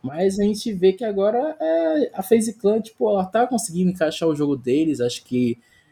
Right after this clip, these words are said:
a comunicação deles tá melhor agora. Acho que a chegada do Karinga melhorou, o Olof agora dando, assim, um up, assim, pra eles a mais também.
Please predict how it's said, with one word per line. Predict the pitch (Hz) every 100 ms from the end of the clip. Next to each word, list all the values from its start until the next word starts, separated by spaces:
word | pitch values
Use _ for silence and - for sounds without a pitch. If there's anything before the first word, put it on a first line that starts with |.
| _
a | - 123
comunicação | - 151 147 143 - 165 170
deles | 139 143 135
tá | 143
melhor | 135 120 120 131
agora. | 123 113 131 139
Acho | 113 -
que | 123
a |
chegada | 120 - 127
do | 123 120
Karinga | 127 131 127 117 120 _ _ _ -
melhorou, | 127 131 113 123 139
o | 123
Olof | 117 117 139 -
agora | 113 127 127 127 _ _ _ _ _ _
dando, | 123 120 151 180 156 135
assim, | 127 - 143
um | 143 131
up, | 147 -
assim, | 120 -
pra | 131 120
eles | 123 127 117
a | 113
mais | 117 127 -
também. | 110 113 117